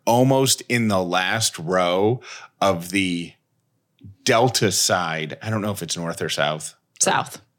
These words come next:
Speaker 1: Is that what it is?
Speaker 2: Mm-hmm.
Speaker 1: To me, it's the Delta side
Speaker 2: The
Speaker 1: of
Speaker 2: red
Speaker 1: the Atla-,
Speaker 2: side.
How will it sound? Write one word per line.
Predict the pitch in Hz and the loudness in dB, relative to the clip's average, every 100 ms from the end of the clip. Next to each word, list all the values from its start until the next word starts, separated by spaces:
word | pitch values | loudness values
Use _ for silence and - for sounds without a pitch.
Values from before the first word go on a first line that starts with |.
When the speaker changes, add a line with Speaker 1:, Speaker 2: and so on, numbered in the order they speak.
| - _ | -20 _
Speaker 1:
Is | - | -2
that | 107 | 2
what | 120 | 4
it | 113 | 4
is? | 113 113 | 2 4
Speaker 2:
Mm-hmm. | 254 262 277 311 _ - | 6 6 4 0 _ 0
Speaker 1:
To | 143 | 2
me, | 135 131 | 4 4
it's | 95 | 2
the | 104 107 | 0 0
Delta | 92 104 - 147 | 2 2 0 2
side | - 120 117 127 131 | 4 4 4 2 2
Speaker 2:
The | |
Speaker 1:
of | 190 | 4
Speaker 2:
red | 160 | 4
Speaker 1:
the | 120 | 2
Atla-, | 113 | 2
Speaker 2:
side. | 165 165 202 | 0 0 0